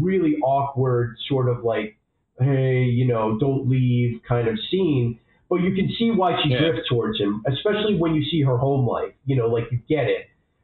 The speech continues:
Speaker 1: So,
Speaker 2: Yeah, for
Speaker 1: I
Speaker 2: sure.
Speaker 1: mean,
Speaker 2: And, like,
Speaker 1: yeah.
Speaker 2: I think one of the things that, one of the things that I think it also just goes to show is that,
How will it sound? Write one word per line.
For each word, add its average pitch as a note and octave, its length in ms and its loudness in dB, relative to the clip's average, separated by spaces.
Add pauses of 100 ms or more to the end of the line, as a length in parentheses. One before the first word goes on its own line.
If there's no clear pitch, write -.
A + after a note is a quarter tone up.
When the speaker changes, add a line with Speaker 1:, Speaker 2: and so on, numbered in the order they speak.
Speaker 1:
So, F3+ 800 0
Speaker 2:
Yeah, F#3+ 140 -2
for D#3+ 100 -4
Speaker 1:
I - 60 2
Speaker 2:
sure. E3 160 2 (160)
Speaker 1:
mean, D3+ 140 -2 (120)
Speaker 2:
And, C#3 340 -4
like, C#3+ 280 -6
Speaker 1:
yeah. D3 180 2
Speaker 2:
I - 40 0
think F#3 280 -2
one F#3+ 180 -6
of E3 80 -6
the C#3+ 100 -6
things C#3 340 -8
that, C3 200 -6 (340)
one F3+ 140 -6
of E3 80 -4
the C3+ 100 -6
things C3+ 300 -6
that A2+ 160 -2
I A#2 100 -2
think B2 220 -6
it G#2 100 -8 (100)
also B2 300 -6
just A2 260 -8
goes G2 260 -4
to G#2+ 100 -12
show B2+ 480 -2
is G#2+ 240 -6
that, G#2 220 -8